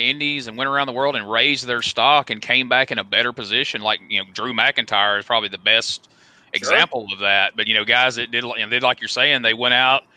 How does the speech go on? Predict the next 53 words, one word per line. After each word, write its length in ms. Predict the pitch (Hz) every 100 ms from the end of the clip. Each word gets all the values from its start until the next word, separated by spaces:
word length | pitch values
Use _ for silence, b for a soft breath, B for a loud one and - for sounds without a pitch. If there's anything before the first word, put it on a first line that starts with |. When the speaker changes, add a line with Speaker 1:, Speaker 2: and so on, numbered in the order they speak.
| b b -
Speaker 1:
did 160 | 135
the 80 | 131
right 300 | 131 135 117
things, 500 | 127 127 139 139 117
and, 300 | 110 110 110
and 200 | 113 110 110
actually 840 | 123 127 - 120 120 110 110 85 -
upped 360 | 139 156 - 113
their 360 | 117 113 107
value 640 | 104 113 110 110 110 110 110
during 320 | 113 117 117
that 160 | 110 -
time 300 | 117 110 107
away 220 | 98 101 110
Speaker 2:
How 40 | 107
Speaker 1:
and 100 | 104 120
came 160 | 120
back 220 | 120 120
in 60 | 123
a 60 | 113
better 260 | 117 120
position, 500 | 120 113 120 139 - 92
you 60 | 98
Speaker 2:
How 80 |
Speaker 1:
know? 40 | 165
Speaker 2:
about 180 | 185 175
a 40 |
guy 280 | 143 156 160
that 160 | 143 131
you 120 | 165
guys 300 | 156 143 131
are 60 |
familiar 460 | 123 139 127 123 120
with, 280 | 113 123 117
but 160 | 117
not 200 | 123 139
a 60 | 135
lot 220 | 131 139
of 60 | 123
the 80 | -
country 360 | 156 175 143
is 120 | 110
familiar 380 | - 113 110 107
with? 200 | 104 107 -
How 100 | 156
about 160 | 220
a 60 | 208
guy 180 | 185 175
like 200 | 156 123
Danny 260 | 139 143
Burch, 400 | 110 175 104 -
Martin 240 | 113 127 -
Storm? 320 | - 208 151